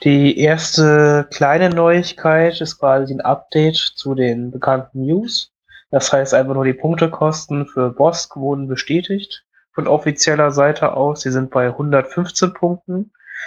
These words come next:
Also wie erwartet, nicht unter hundert Punkten, sondern doch nochmal ein gutes Tacken über hundert. Aber ich denke, hundertfünfzehn Punkte für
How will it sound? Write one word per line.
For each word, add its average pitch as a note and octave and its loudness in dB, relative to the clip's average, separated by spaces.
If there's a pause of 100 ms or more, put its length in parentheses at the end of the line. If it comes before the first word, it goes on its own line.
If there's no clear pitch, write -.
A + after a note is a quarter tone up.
(140)
Also B2+ 2
wie C3+ 2
erwartet, B2+ 0
nicht C3+ -8
unter C#3+ -4
hundert D3 -2
Punkten, D3 -6
sondern C3 -2
doch C3+ -2
nochmal C3+ 0 (340)
ein C3 -2
gutes - 0
Tacken C3+ -2
über D#3+ 0
hundert. F3 0 (440)
Aber B2+ 2
ich - -10
denke, C#3 2
hundertfünfzehn D3 0
Punkte D3+ 0
für C3 0